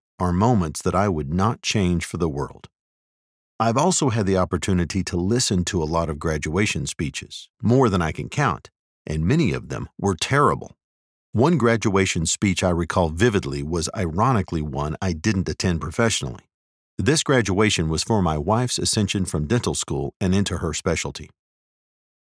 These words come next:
The speech was the opposite of terrible.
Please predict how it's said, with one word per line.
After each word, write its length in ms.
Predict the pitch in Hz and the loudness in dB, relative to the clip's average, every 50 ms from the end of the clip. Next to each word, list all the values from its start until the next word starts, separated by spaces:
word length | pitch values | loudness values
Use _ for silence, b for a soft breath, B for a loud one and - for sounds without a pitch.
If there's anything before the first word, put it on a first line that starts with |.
| _ _ _ _ _ _ _ _ - | _ _ _ _ _ _ _ _ -4
The 120 | 95 98 | -2 -2
speech 440 | - - - 170 139 98 90 - - | -2 0 2 2 2 2 0 -4 -2
was 200 | - 92 90 - | -2 -2 0 0
the 160 | 95 - - | -2 -4 -2
opposite 540 | - - - 113 - 90 - - 71 - - - | -2 -2 -2 -2 -4 -4 -4 -4 -6 -8 -8 -6
of 180 | - 98 - | -6 -6 -4
terrible. 460 | - - 113 101 80 73 65 58 - | -2 0 2 2 2 0 -2 -8 -12